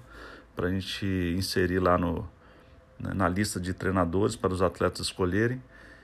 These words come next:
E aí é isso, é um projeto super inclusivo e é uma coisa, né, é uma ação que a gente acredita muito aí que vai,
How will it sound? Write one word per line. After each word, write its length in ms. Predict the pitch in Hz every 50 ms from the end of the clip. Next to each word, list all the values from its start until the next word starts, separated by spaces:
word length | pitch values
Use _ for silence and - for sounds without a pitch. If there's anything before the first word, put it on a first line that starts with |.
| - - - - - -
E 120 | - 113
aí 180 | 113 113 120 139
é 80 | 156 143
isso, 240 | 123 110 - -
é 40 | 113
um 40 | 110
projeto 880 | 113 131 123 120 - - 127 - 127 - 135 127 120 113 107 98 95 92
super 340 | - - - 147 139 - 120
inclusivo 880 | 123 113 117 107 98 90 90 101 117 127 131 127 120 120 120 120 120 117 110 107 113 -
e 200 | 104 101 - 101
é 100 | 101 104
uma 240 | 110 110 107 107 104
coisa, 720 | - - 101 101 107 107 107 110 110 104 101 95 87 85 82 - - - - - - - - - - -
né, 240 | 104 104 110 110 101
é 80 | 98 101
uma 140 | 107 107 104
ação 240 | 98 - - 110
que 100 | 107 -
a 20 | 110
gente 100 | 104 117
acredita 480 | 107 - 104 98 92 104 107 - 104 - 117 - - -
muito 460 | 92 101 110 117 120 127 123 123 -
aí 100 | 98 101
que 140 | 101 - 110
vai, 380 | 98 104 104 104 104 95 92